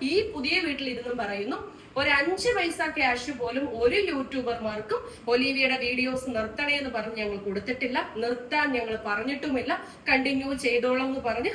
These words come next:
അവരെ പ്രൊവോക്ക് ചെയ്യുന്ന രീതിയിൽ തന്നെ എല്ലാ ദിവസവും റിപ്ലൈ വീഡിയോസ് ഇട്ടുകൊണ്ട്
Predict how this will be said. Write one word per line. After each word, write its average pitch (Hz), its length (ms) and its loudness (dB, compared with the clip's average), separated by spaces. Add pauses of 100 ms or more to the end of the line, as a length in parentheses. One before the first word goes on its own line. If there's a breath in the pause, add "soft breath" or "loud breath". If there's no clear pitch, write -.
(140)
അവരെ 247 360 0
പ്രൊവോക്ക് 349 520 2
ചെയ്യുന്ന 311 260 2
രീതിയിൽ 247 500 -2
തന്നെ 277 240 0 (280 loud breath)
എല്ലാ 359 460 8
ദിവസവും 302 440 0
റിപ്ലൈ 277 340 0
വീഡിയോസ് 254 540 0
ഇട്ടുകൊണ്ട് 247 500 0